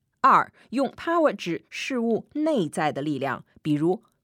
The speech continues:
muscle power，肌肉的力量。三，power有职权、权限的意思。四，power可以泛指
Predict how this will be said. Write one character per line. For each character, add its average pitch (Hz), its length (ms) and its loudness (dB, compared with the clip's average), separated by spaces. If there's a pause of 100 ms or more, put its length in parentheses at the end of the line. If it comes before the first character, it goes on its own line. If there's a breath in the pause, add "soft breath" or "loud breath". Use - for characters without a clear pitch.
muscle 220 420 0
power， - 440 -8 (240)
肌 254 220 -4
肉 285 200 -2
的 131 120 -4
力 135 140 -6
量。 113 220 -8 (1200)
三， 285 340 0 (400 soft breath)
power 320 380 2
有 180 340 -2
职 196 240 -6
权、 170 360 -2
权 147 360 -6
限 269 240 2
的 151 80 0
意 127 160 -8
思。 - 300 -12 (1160)
四， - 420 -4 (400 soft breath)
power 269 420 2
可 - 160 -6
以 180 120 -4
泛 190 260 0
指 143 300 -6